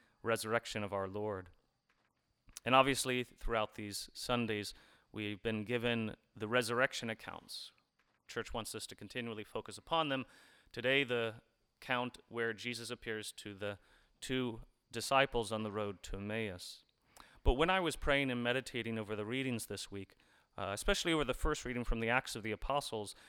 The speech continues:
there was one word in particular that stood out to me, and I couldn't help but fixate on it. It seemed a little confusing at first. You see, Peter, here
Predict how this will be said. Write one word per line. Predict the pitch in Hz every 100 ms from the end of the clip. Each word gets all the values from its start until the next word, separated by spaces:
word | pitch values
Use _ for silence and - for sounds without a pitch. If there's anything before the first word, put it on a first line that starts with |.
| -
there | 135
was | 143
one | 123 170 185
word | 139 151 151
in | 135
particular | 123 135 165 139 123
that | 117 -
stood | - 123
out | 127 151 -
to | 110
me, | 104
and | 107
I | - 113
couldn't | 113 - 151 160
help | 135 135
but | - 101
fixate | - 143 - 123 -
on | 117 113
it. | 92 - - _ _ _ _ -
It | - - -
seemed | - 180 190 190 175 - _
a | 135
little | 156 151
confusing | - 127 - 165 156 131 117
at | 92
first. | - 143 101 - - - _ _ _ _ _
You | 120
see, | 127
Peter, | - 202 196 156 147 - _ _ _ _ _ _ _ _
here | - 147 143 147